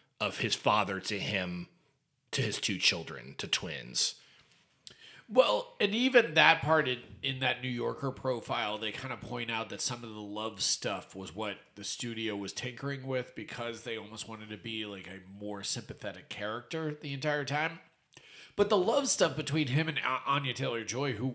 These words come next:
Speaker 2: we haven't even touched on yet, is, it gives another just terrific performance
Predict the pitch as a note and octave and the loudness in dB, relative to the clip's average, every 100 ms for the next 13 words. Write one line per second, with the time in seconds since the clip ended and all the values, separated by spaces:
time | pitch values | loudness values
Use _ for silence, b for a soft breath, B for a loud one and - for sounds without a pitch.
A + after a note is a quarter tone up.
0 | - C#3 E3+ G3 F3 A2 G2+ - - - | 0 4 4 4 -4 -4 -2 0 0 0
1 | A#2 G#2+ G#2+ G#2 G2 - A#2 G#2 A#2+ - | -2 -2 -2 -2 -6 -8 -14 -4 -4 -4
2 | A2 A2+ A#2+ A#2 A2 G#2+ - - A#2+ A2 | -8 -4 -2 0 -2 -6 -8 -8 -8 -4
3 | C3+ C#3 A#2 G#2 G2+ - A#2 A#2 A#2+ G2+ | -4 -2 -4 -6 -14 -10 -6 -6 -4 -6
4 | F2 - | -4 -4